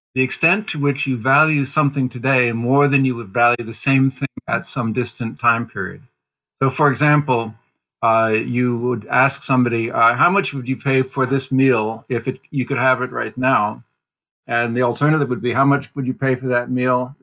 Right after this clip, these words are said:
Very same meal, you got a, a firm promise you can get it, but it has to be a week later. Now, people typically are much more willing to pay for something now than they are later, and there are good reasons for that.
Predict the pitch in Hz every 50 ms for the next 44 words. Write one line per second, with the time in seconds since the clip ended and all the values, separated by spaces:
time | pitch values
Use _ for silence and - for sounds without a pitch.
0 | _ - 117 139 143 139 143 143 139 - 139 131 127 123 139 165 170 143 139 139
1 | 139 139 135 131 - - 120 120 123 120 117 120 117 110 _ - 117 107 - -
2 | 131 131 131 127 - 147 143 135 127 123 113 - - 127 120 - 131 120 143 151
3 | 139 120 117 - - _ _ _ _ _ _ 156 156 156 156 147 147 143 135 143
4 | 139 123 127 127 120 117 113 113 110 - 107 104 95 92 - - _ _ _ _
5 | _ _ _ _ _ _ _ _ 131 131 127 - 190 202 196 175 156 143 - 190
6 | 190 190 185 180 - 143 135 131 139 139 127 123 123 135 147 147 - - - 143
7 | 123 120 120 123 131 120 110 107 - - 135 127 127 127 - 117 - 127 120 110
8 | 117 117 110 113 113 113 113 110 113 113 110 110 110 107 107 104 113 117 120 113
9 | 110 - - 117 120 131 139 127 123 170 175 170 147 135 - _ _ _ - 117
10 | 135 151 151 143 - 131 110 - - - 107 85 95 95 - _